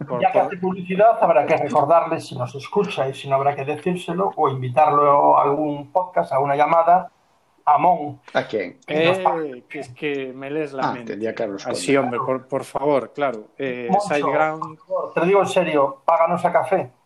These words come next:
Speaker 1: Eh, sí, mira, a ver, de hecho, eh, en este episodio hemos invitado a,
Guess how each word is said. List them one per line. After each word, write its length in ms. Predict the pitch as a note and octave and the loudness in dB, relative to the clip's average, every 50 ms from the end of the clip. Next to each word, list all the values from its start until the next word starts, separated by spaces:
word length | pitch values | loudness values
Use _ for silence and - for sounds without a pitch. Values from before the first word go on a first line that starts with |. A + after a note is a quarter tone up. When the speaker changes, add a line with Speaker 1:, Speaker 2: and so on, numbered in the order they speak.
| _ _ _ _ | _ _ _ _
Speaker 1:
Eh, 800 | - C#3+ C#3 C3 B2 B2 A#2+ A2+ A#2 A#2 A2+ A2+ A#2 A#2 A#2 A#2+ | -20 -18 -18 -18 -18 -18 -18 -16 -16 -14 -14 -12 -10 -10 -10 -10
sí, 300 | A2+ - - - D#3+ D#3 | -10 -12 -8 -4 -4 -2
mira, 360 | D#3 E3 D#3+ C#3 B2 A#2 B2 C#3+ | 0 0 0 0 0 -4 -4 -4
a 80 | D3 | -4
ver, 260 | D3+ D#3 C#3+ B2 A2+ A#2+ | -4 -4 -6 -8 -10 -8
de 160 | B2+ D#3 F3 | -6 -6 -6
hecho, 300 | F3+ F3 - - G#3+ G#3 G3 - E3+ | -6 -8 -10 -10 -8 -8 -8 -8 -6
eh, 240 | D#3+ D#3+ D3+ D3 D3 | -6 -4 -4 -4 -6
en 140 | D3 D3+ D#3+ | -8 -8 -8
este 200 | E3+ - - - | -10 -10 -10 -12
episodio 440 | E3+ - - D#3+ - E3+ D#3 C#3 D3 | -12 -12 -14 -14 -10 -8 -6 -6 -6
hemos 220 | D3 D3 D3 C#3+ D3 | -8 -10 -14 -16 -16
invitado 640 | D3 D3 C#3+ D3 C#3 _ - C#3+ C3+ C3 C3 C3 C3 | -20 -18 -18 -18 -16 _ -4 -4 -4 -4 -6 -8 -8
a, 600 | B2+ B2+ B2 B2 A#2+ A#2 A#2 A#2 A2+ A2+ B2 | -6 -6 -6 -6 -8 -8 -8 -10 -14 -18 -20